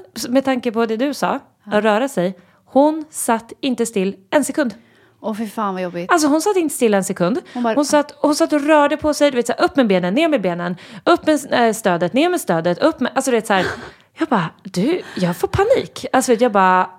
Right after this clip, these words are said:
Speaker 1: "Om inte det här planet hade varit fullbokat så hade jag bytt plats nu." Alltså,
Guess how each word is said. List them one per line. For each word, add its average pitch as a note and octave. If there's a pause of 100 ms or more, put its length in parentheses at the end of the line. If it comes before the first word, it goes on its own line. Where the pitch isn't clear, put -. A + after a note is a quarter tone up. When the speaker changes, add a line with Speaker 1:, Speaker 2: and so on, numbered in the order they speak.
(140)
Speaker 1:
"Om B3
inte C4
det E4
här A#3
planet G3+
hade F#3
varit F3
fullbokat G#3
så -
hade F3+
jag F3
bytt G3
plats -
nu." G#3+
Alltså, G#3+